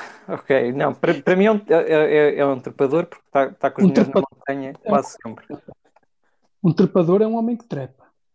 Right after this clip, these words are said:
Speaker 1: Pronto. Então espero que o João Almeida também seja.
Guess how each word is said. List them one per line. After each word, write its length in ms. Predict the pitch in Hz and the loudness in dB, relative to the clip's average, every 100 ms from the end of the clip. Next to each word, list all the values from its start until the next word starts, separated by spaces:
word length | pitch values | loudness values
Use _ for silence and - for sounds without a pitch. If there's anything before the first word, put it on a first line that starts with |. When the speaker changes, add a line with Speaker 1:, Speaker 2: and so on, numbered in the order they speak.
| _ _ _ _ - 147 - - | _ _ _ _ -16 -12 -12 -10
Speaker 1:
Pronto. 400 | - - 330 254 - - _ _ _ _ _ _ _ - | -6 0 0 0 -6 -18 _ _ _ _ _ _ _ -10
Então 200 | - 233 | -4 -4
espero 260 | - 127 | -2 -4
que 100 | 120 | -4
o 20 | 127 | -2
João 140 | 139 | 0
Almeida 220 | 139 151 | 0 -2
também 240 | 151 160 160 | -2 -6 -6
seja. 400 | - 123 120 | -6 -8 -10